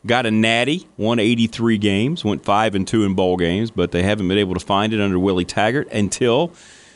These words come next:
maybe last year under Mike Norvell. Even though they showed signs of improvement, he's just, um, a couple games over five hundred overall, but maybe the big year for them to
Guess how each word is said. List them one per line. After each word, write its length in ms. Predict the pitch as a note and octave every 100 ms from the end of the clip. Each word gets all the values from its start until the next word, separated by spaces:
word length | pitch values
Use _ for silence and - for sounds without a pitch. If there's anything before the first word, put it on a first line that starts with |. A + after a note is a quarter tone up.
| _
maybe 640 | E2 D#2+ D#2+ G2+ A#2 B2 B2
last 440 | A#2 A#2+ B2 -
year 200 | A#2+ A#2+
under 160 | A#2+ A2+
Mike 240 | A2+ A2+
Norvell. 400 | A#2 A2 A2+ C3+ - _ _ _ _ _ _ _ _ _ _ _ _ _ _ _
Even 240 | F#2 F#2 G2+
though 80 |
they 140 | G#2+ A2
showed 260 | - A#2
signs 400 | A2 A#2+ A#2+ A#2
of 80 | A2
improvement, 480 | G#2 A2+ C3+ F3+ B3+ -
he's 160 | F#2 E2+
just, 440 | - G2 - -
um, 380 | G2+ F#2+ F#2 F#2 - _ _ _ _ _ _ _ _ _ _ _ _ _ _
a 40 |
couple 200 | A2+ A2+
games 280 | G#2 A2 G#2+
over 180 | A2 G#2
five 320 | - A2 G#2
hundred 300 | A2 A2 G#2+
overall, 360 | G#2+ G#2 G#2 C3+
but 120 | F2
maybe 280 | G2 A2+ A#2+
the 120 | A2
big 260 | G#2 A#2
year 160 | G#2+ A2
for 160 | A2 G2+
them 220 | G#2+ G#2
to 260 | G2+ F#2+